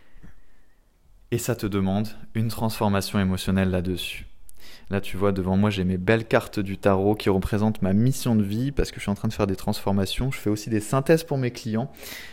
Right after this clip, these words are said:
mes clients de cœur, où à chaque fois, en plus d'une session par semaine, ils ont une super synthèse M P trois valable à vie.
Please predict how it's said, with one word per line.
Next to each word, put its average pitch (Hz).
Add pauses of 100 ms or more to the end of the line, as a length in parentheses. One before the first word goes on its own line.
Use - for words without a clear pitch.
(100)
mes 104
clients 104
de 101
cœur, 117
où 95
à -
chaque -
fois, -
en 113
plus 120
d'une 104
session 117
par 107
semaine, 117
ils 98
ont 101
une 98
super -
synthèse 104
M 110
P 104
trois 107
valable 101
à 101
vie. 101